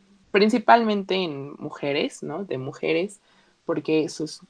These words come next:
parejas le dan like a otras mujeres en Instagram, que además, eh, creo que ahí hay como, las fotos de Instagram, pues, son,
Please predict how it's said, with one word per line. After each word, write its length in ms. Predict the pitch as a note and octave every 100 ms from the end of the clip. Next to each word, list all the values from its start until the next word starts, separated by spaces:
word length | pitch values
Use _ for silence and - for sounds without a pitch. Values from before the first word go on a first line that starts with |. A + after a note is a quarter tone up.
| _ _
parejas 500 | D3 D#3+ F#3+ G3 F#3+
le 80 | F3
dan 200 | C#3+ C#3+
like 280 | C#3 C#3+ -
a 140 | D3 C#3+
otras 360 | C#3 C#3+ C#3
mujeres 460 | D3+ - D3+ D3 D#3
en 140 | - D3+
Instagram, 500 | D#3 D#3 D#3 D3 E3+
que 100 | D3
además, 380 | C#3+ C#3 - _ _ _ _ _ _ _ -
eh, 420 | E3 D#3 C#3+ C#3
creo 220 | E3 E3+
que 80 | F3
ahí 260 | F#3+ F#3 F3
hay 160 | F3
como, 580 | F3 E3+ D3+ C#3+ C#3+ D3 D#3 -
las 240 | - D#3+ E3
fotos 540 | D#3+ D#3 E3 E3+ -
de 120 | D3+ D#3
Instagram, 460 | E3+ F3+ F3 E3
pues, 140 | D#3 D3+
son, 360 | D3+ D3 D3+